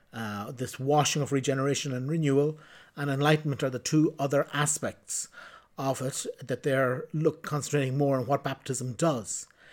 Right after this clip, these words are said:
It regenerates and renews us by the Holy Spirit. That this is what it's about. It's not about just going in to get, take a bath because you're dirty,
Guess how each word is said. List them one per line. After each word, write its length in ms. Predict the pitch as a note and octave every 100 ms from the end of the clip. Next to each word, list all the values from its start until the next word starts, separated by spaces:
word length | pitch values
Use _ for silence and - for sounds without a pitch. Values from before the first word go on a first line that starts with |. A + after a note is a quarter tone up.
| - _
It 120 | D#3 C3
regenerates 760 | D3 D#3 E3+ F#3+ F3+ F3 - -
and 120 | C3+
renews 500 | C3 B2 E3 E3+ E3+
us 140 | D3+
by 140 | - B2
the 100 | A2+
Holy 200 | A2+ G2+
Spirit. 480 | - C3+ F#2 - - _ _ _ _ _ _ _ _ _ _ _ _ _ -
That 180 | A#2+ -
this 220 | D3+ D3+
is 100 | A#2
what 140 | B2
it's 100 | B2
about. 320 | C3 C#3+ A#2+
It's 160 | B2 -
not 160 | D3 C#3+
about 400 | C#3 C3 - - _ _ - _ -
just 400 | D3 - - -
going 240 | C#3 C3+
in 160 | C#3 B2
to 600 | - B2+ A#2+ A#2 A#2 C#3+ C#3+
get, 200 | D#3 -
take 200 | C#3 B2
a 40 |
bath 380 | D3 D3 D3+ -
because 320 | C3+ B2 A2+
you're 100 | B2+
dirty, 600 | B2+ E3 E3 D3+ F3